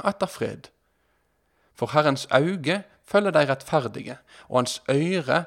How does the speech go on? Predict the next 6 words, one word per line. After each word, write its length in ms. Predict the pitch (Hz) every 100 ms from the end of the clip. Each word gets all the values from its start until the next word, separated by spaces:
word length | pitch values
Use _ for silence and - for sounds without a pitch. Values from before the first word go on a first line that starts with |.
| - -
hører 260 | 190 151
deres 240 | 143 127 113
bønn. 260 | 113 107 131 _ _ _ _ _ _ -
Men 140 | 113
Herrens 340 | 127 117 - -
andlet 720 | 131 156 131 214 - -